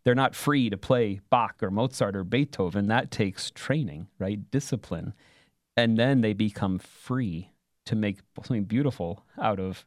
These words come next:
this piano, you know, even to compose their own, uh, beauty on the piano. So this is the truth we find in Christ. It ennobles, it elevates our humanity because it, it trains us, if you will, to live as we're made to live by God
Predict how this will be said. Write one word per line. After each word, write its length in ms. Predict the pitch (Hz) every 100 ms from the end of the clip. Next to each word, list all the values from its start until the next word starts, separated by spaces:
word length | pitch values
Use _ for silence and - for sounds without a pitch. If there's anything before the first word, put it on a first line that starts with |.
| -
this 160 | 95
piano, 500 | - 107 92 85 92 -
you 80 | 113
know, 120 | 101
even 160 | 110 113
to 60 |
compose 460 | 104 101 - 113 104
their 160 | 98 95
own, 260 | 113 92 - - - - -
uh, 120 | 98
beauty 520 | 90 - 101 92 87 98 -
on 140 | 92
the 100 | 92
piano. 460 | - 90 87 90 -
So 300 | - - 101 - _ _
this 180 | - 127
is 140 | 135 123
the 100 | 113
truth 360 | - 123 110
we 80 | 104
find 260 | - 101 95
in 100 | 92
Christ. 320 | 110 87 -
It 100 | 101
ennobles, 600 | 98 98 101 101 92 85
it 140 | 95 -
elevates 520 | 110 123 101 92 -
our 100 | 95
humanity 480 | 95 98 101 98 95
because 360 | 95 - 98
it, 120 | 95 - _ _ _ _
it 180 | 104 -
trains 520 | - - 139 147 120
us, 300 | 87 98 - -
if 200 | 101 -
you 120 | 98
will, 340 | 95 95 98 - -
to 140 | 123
live 400 | 117 123 127 113 - -
as 180 | 110 110
we're 220 | 101 101 -
made 540 | 107 104 170 120 98 -
to 100 | -
live 380 | 87 87 95 135
by 200 | 113 87
God 460 | 87 98 123 90 101